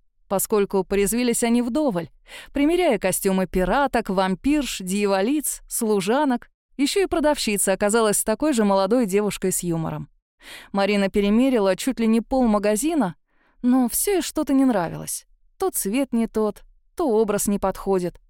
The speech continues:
то слишком пышное, то слишком не пышное. Настя, например, сразу нашла свой костюм.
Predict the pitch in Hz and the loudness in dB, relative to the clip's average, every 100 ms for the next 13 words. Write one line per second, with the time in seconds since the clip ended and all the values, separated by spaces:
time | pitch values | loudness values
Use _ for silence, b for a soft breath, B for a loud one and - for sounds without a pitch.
0 | _ - 403 302 294 - 196 175 247 262 | _ -6 -2 0 -2 0 -2 -2 -2 -2
1 | - 208 208 196 _ B B B 370 330 | -2 -2 -2 -6 _ B B B -4 -2
2 | 214 240 - 190 185 170 165 - 165 156 | -2 -2 -2 -2 -2 -4 -6 -6 -8 -8
3 | 139 _ _ _ - 415 403 262 254 269 | -12 _ _ _ -8 -6 0 0 2 2
4 | 285 262 302 277 202 190 - 202 196 202 | 2 0 0 2 2 0 2 0 2 0
5 | 226 226 - 165 | 0 -2 -2 -4